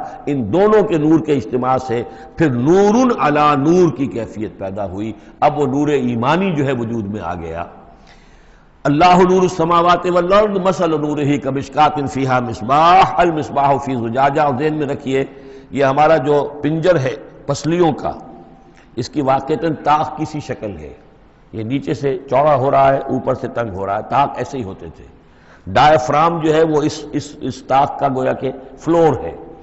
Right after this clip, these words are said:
جو ہمارے abdominal کیویٹی کو چیسٹ کیویٹی سے علیحدہ کرنے والا عضو ہے، اور دل رکھا ہوا ہے اس کے اوپر، یہ گویا کہ چراغ ہے۔ اس،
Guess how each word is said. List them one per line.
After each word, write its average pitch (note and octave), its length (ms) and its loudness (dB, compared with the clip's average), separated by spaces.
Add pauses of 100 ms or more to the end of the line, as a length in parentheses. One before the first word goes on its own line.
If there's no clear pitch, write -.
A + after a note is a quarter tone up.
(340)
جو B2 160 0
ہمارے D3 400 2
abdominal D3 480 0
کیویٹی C#3+ 460 -2
کو C#3+ 320 0
چیسٹ - 240 -4
کیویٹی C3+ 340 -4
سے B2+ 140 -4
علیحدہ C3 320 -2
کرنے A2+ 220 -10
والا F#2+ 260 -8 (240)
عضو G#2 280 -6
ہے، D#2 140 -12 (480)
اور C#3 160 2
دل E3+ 300 2
رکھا C#3+ 340 0
ہوا B2 320 2
ہے A#2 80 0
اس A#2+ 200 -4
کے A2+ 60 -4
اوپر، A2 360 -4 (300)
یہ D3 140 2
گویا C3 220 2
کہ C#3 140 -6
چراغ G2+ 460 -2 (160)
ہے۔ D2 100 -14 (640)
اس، - 260 -6